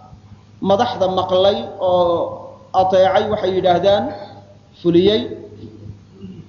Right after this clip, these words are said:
ku ateecay في تحريم ما، xaaraantinimaynta kii la xaaraantinimeeyo, أحل الله، ay أحله الله، Ilaahay uu xalaaleeyey, aw taxliili maa,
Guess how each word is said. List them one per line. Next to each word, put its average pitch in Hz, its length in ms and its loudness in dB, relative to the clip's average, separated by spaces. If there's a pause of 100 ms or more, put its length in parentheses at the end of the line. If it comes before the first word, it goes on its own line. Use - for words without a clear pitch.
(280)
ku - 80 -6
ateecay 220 640 -2
في 220 120 -8
تحريم 220 600 -2
ما، 208 380 0 (420)
xaaraantinimaynta 196 960 0
kii 226 220 -2
la 202 140 2
xaaraantinimeeyo, 190 1040 0 (1300)
أحل 233 360 2
الله، 202 360 2 (140)
ay 196 140 0
أحله 208 380 0
الله، 180 320 2 (420)
Ilaahay 175 280 2
uu 185 80 -4
xalaaleeyey, 202 640 2 (1400)
aw 233 180 2
taxliili 220 560 -2
maa, 208 320 2